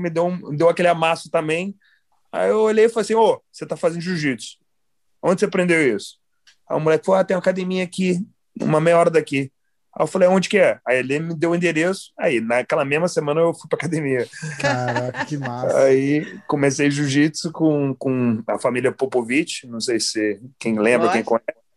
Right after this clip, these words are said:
Speaker 3: São primos da família Gracie, não é? O, o,
Speaker 1: É.
Speaker 3: a Paula, prima da, é,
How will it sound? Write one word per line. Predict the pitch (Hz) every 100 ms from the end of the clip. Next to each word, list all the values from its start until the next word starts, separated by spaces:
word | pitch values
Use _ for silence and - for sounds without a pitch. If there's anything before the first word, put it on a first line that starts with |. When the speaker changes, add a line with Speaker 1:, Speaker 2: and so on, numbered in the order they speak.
| _ - _
Speaker 3:
São | - 302
primos | - 285 320
da | 320
família | 311 330 370 392
Gracie, | 359 214 -
não | 196
é? | 214 269 247 -
O, | 175 175 185 175 165
o, |
Speaker 1:
É. | 127 101
Speaker 3:
a | -
Paula, | - 185 185 202 240 240
prima | 190 202 220
da, | 208
é, | 147 170